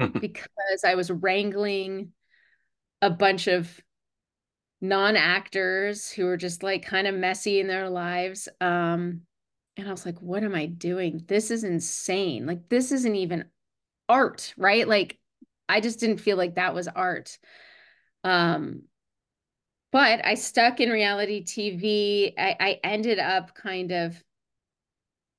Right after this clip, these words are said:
Speaker 2: I really enjoyed the responsibility I had. I was learn-, you know, I, I realized I learned, knew so much about, um, the, the set because I grew up on it. So
Speaker 1: Right.
Speaker 2: like, there really wasn't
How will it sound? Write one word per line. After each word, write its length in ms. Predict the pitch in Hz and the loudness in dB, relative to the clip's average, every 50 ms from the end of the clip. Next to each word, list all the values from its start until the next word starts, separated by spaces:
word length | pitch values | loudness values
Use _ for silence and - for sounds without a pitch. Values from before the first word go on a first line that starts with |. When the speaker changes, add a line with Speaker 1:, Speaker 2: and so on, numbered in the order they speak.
| _ _ _ _ _ _ _ | _ _ _ _ _ _ _
Speaker 2:
I 40 | 202 | 0
really 300 | 208 185 233 254 269 262 | 2 4 4 6 6 4
enjoyed 500 | 233 220 190 - 208 196 196 202 202 190 | 4 2 0 0 2 2 4 4 2 2
the 80 | 185 180 | 0 -4
responsibility 840 | 175 175 - 185 175 180 175 180 165 - 151 151 190 196 233 240 220 | -4 -4 -2 -2 -2 -2 -4 -6 -6 -6 -4 -4 -2 -2 0 0 0
I 60 | 226 | 0
had. 540 | 240 226 240 220 214 214 214 214 220 220 190 | -2 -2 -2 -2 -2 -2 -2 -2 -2 -2 -2
I 100 | 170 160 | -2 -2
was 180 | 165 170 170 | -4 -4 -4
learn-, 320 | 175 185 185 190 190 185 - | -4 -4 -4 -4 -4 -6 -4
you 140 | 202 208 196 | -4 -2 0
know, 100 | 202 196 | 0 0
I, 200 | 190 202 208 214 208 | 0 0 -2 0 2
I 80 | 226 233 | 2 2
realized 460 | 233 226 262 277 269 269 262 240 240 | 4 4 4 6 6 4 4 2 0
I 60 | 202 | -2
learned, 420 | 202 185 180 180 226 226 226 - - | -2 -2 -2 -2 0 0 0 -2 -2
knew 220 | 226 226 247 240 | 0 0 0 0
so 340 | 233 - - - 226 214 208 | -2 -6 -6 -4 -4 -4 -4
much 400 | 202 196 185 175 190 220 - - | -4 -4 -4 -4 -6 -6 -6 -6
about, 800 | 208 190 170 170 180 170 165 175 185 202 214 - - - - - _ _ _ _ _ _ _ _ _ _ _ _ _ _ | -6 -6 -6 -4 -2 0 0 0 0 0 -2 -4 -6 -10 -12 -14 _ _ _ _ _ _ _ _ _ _ _ _ _ _
um, 640 | - 185 180 170 170 165 160 160 160 - - - - - - - _ - | -2 -2 0 0 0 -2 -2 -4 -6 -8 -10 -12 -16 -18 -20 -20 _ -20
the, 640 | - - - 214 190 - 117 120 101 98 - 110 110 - - | -10 -4 -4 -2 -2 -2 -4 -6 -6 -8 -8 -10 -12 -14 -8
the 120 | 175 190 202 | -4 -4 -2
set 460 | - - 208 170 185 220 - - _ | 0 2 2 2 2 2 -2 -4 _
because 280 | - 226 - 220 190 202 | -6 -4 -4 -2 0 0
I 80 | 190 | 0
grew 240 | 170 180 180 156 156 | 0 0 0 2 2
up 180 | 165 196 - - | 0 0 0 0
on 160 | 240 269 302 | -2 0 -2
it. 220 | 392 440 427 - | -4 -8 -12 -10
So 160 | - - - | -2 2 2
Speaker 1:
Right. 80 | 214 214 | 4 4
Speaker 2:
like, 180 | 220 220 220 220 | 4 2 2 0
there 80 | 226 226 - - | -2 -2 -2 -2
really 280 | 233 269 370 523 392 233 | 0 2 4 4 4 4
wasn't 600 | 175 170 170 185 226 269 285 277 202 160 - | 2 2 4 4 4 4 2 -2 -4 -6 -8